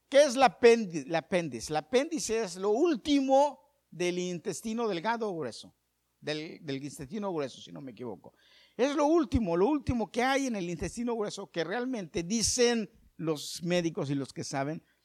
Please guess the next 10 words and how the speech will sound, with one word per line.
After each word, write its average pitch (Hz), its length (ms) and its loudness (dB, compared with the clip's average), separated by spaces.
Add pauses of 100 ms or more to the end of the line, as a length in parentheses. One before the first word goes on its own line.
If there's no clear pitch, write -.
(500)
que 202 160 4
no 247 160 2
sirve 240 460 2
de 240 100 -4
nada, 269 380 -4 (1000)
que 147 140 0
no 165 220 0
sirve 143 460 -4
de 151 120 -6
nada. 214 420 -10